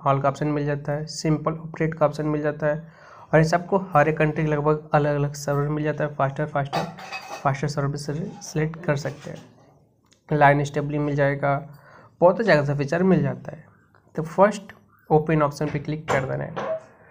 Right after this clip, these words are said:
और एक बात और, वीडियो अच्छा लग जाता है, वीडियो को भी कर देना एक like, अगर चैनल पहली बार है चैनल को subscribe और notification bell ज्वाइन कर दीजिएगा। First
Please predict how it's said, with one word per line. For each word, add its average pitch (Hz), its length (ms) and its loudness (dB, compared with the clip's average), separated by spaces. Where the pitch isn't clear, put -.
और 151 240 6
एक 185 140 2
बात 196 200 4
और, 202 340 2
वीडियो 151 260 0
अच्छा 170 160 2
लग 151 220 2
जाता 156 220 0
है, 180 60 2
वीडियो 156 260 0
को 160 60 0
भी 160 160 0
कर 151 200 0
देना 160 200 2
एक 156 160 0
like, 147 220 2
अगर 156 300 2
चैनल 147 400 4
पहली 151 440 4
बार 165 140 8
है 175 80 6
चैनल 147 260 4
को 147 280 4
subscribe 165 500 0
और 175 80 4
notification 151 520 -2
bell 143 160 -2
ज्वाइन 143 260 0
कर 139 160 -2
दीजिएगा। 139 440 -4
First - 500 2